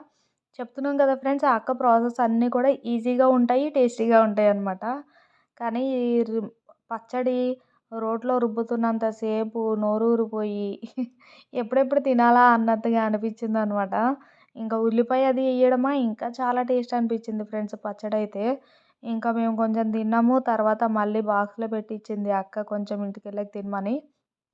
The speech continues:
ఇంకా లోపు అక్కడ ప-, పచ్చడి ప్రాసెస్ అవుతుందని చెప్పి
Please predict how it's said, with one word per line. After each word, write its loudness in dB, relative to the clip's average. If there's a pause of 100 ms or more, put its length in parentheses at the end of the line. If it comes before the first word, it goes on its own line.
(840)
ఇంకా 0
లోపు 4
అక్కడ 2
ప-, 0
పచ్చడి -2
ప్రాసెస్ -2
అవుతుందని 2
చెప్పి -4